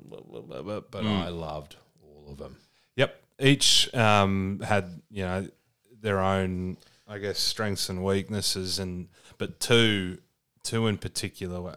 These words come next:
Speaker 2: absolutely fucking outstanding. Like
Speaker 1: Yeah, Wallabies. Ver-, oh.
Speaker 2: <laughs> Oh.
Speaker 1: Oh, it's Wales.
Speaker 2: <laughs> No, so that, I honestly, th-, I can't think of two better, <coughs> two better games, um, that I've seen. What, like, the last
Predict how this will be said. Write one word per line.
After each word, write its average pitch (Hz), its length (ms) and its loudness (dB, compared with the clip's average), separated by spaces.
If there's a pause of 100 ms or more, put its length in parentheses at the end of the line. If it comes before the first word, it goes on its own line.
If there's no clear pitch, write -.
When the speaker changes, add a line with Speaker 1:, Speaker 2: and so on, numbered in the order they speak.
Speaker 2:
absolutely 98 720 -6
fucking 92 420 -8
outstanding. 87 720 -10
Like 92 220 -8
Speaker 1:
Yeah, 82 100 -10 (180)
Wallabies. 98 540 2
Ver-, 92 180 -10 (100)
oh. 98 140 -4 (360)
Speaker 2:
<laughs> - 20 4
Oh. 117 840 2 (220)
Speaker 1:
Oh, 120 120 -2
it's - 100 -10
Wales. 135 800 8 (360)
Speaker 2:
<laughs> - 40 0 (840)
No, 123 220 6
so 135 180 2
that, 135 360 0 (480)
I 143 300 -2 (180)
honestly, 127 500 -2 (300)
th-, 131 180 -4
I 127 100 -2
can't 120 300 -2
think 107 160 -4
of 98 140 -10 (440)
two 123 240 2
better, 110 380 4
<coughs> 160 60 4
two 131 120 4
better 110 220 2
games, 98 1000 -6 (340)
um, 101 260 0
that 101 100 0
I've 104 180 4
seen. 101 340 0
What, 120 180 0
like, 107 240 0
the 113 80 0
last 120 380 4